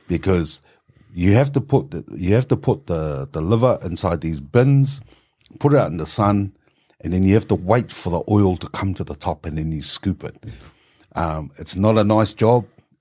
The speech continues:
It's, it, it, but that oil is what they use to make perfume. So it's very, it's a valuable, um, product. Unfortunately, someone has to scoop up the oil, but it's stuck to your,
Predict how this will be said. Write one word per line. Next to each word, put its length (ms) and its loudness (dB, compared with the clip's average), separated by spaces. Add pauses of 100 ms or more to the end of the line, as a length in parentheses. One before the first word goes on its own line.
(140)
It's, 380 -8
it, 280 -14 (100)
it, 320 -12
but 300 -4
that 280 2
oil 540 4 (240)
is 180 -6
what 280 -2 (360)
they 120 0
use 580 2
to 100 -10
make 240 -6 (380)
perfume. 480 -6 (760)
So 60 -4
it's 100 -4
very, 680 2
it's 260 -2
a 160 0
valuable, 760 0 (100)
um, 120 -14
product. 480 -4 (400)
Unfortunately, 760 0
someone 360 2
has 160 -2
to 100 -8
scoop 440 0
up 180 0
the 140 -8
oil, 320 -2 (600)
but 240 0 (180)
it's 220 -6
stuck 480 -4
to 100 2
your, 220 0